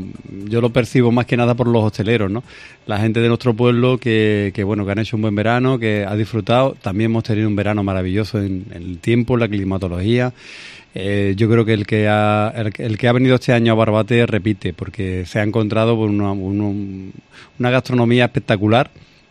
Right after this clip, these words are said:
con un entorno envidiable, un clima maravilloso. Y, y nosotros los datos nos podríamos remontar, yo te diría incluso que veinte años atrás,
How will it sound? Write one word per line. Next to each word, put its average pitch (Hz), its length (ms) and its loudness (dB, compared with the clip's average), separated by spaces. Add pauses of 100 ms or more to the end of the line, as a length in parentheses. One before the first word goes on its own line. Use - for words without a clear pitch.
con 120 140 4
un 120 80 4
entorno 117 480 4
envidiable, 120 800 4
un 120 100 0
clima 117 380 2
maravilloso. 110 720 0 (500)
Y, 113 540 4
y 110 40 2
nosotros 117 380 0
los 135 140 2
datos 131 800 2
nos 104 260 -6
podríamos 113 400 0
remontar, 123 500 0
yo 123 160 2
te 117 240 -4
diría 117 300 2
incluso 123 540 -2
que 104 280 0
veinte 113 360 0
años 120 240 2
atrás, 113 320 -2